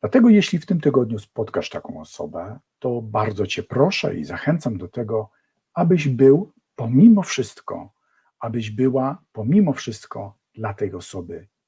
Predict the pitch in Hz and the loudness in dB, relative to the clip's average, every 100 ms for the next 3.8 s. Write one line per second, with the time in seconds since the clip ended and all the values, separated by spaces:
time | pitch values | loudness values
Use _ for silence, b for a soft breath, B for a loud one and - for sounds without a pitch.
0 | - 104 107 95 95 _ _ _ _ 95 | -12 -10 -8 -12 -16 _ _ _ _ -14
1 | 95 - - - _ _ _ _ _ _ | -12 -10 -10 -14 _ _ _ _ _ _
2 | _ _ _ b b b b b b b | _ _ _ b b b b b b b
3 | - 127 220 254 - 226 226 240 | -4 4 6 4 2 2 4 0